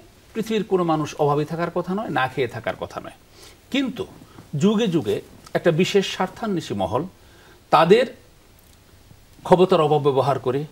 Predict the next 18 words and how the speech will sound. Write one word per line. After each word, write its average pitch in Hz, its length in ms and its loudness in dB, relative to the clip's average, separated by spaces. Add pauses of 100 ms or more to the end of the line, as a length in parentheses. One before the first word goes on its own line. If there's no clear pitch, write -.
(180)
কিংবা 196 260 6
জবরদখল 170 640 4
করে 220 260 0
অন্যের 240 340 4
অধিকারকে 185 680 4 (540)
কেড়ে 226 280 10
নিয়ে 190 220 4
কিছু 180 280 0
লোককে 170 280 2
দারিদ্র্য 147 380 0
সীমার 131 300 0
নিচে 127 260 -2
রেখে 123 220 0
দিয়েছে, 190 320 -2
তাদেরকে 135 320 -2
অভাবী 127 340 2
করে 98 260 -4
রেখেছে, 131 340 -4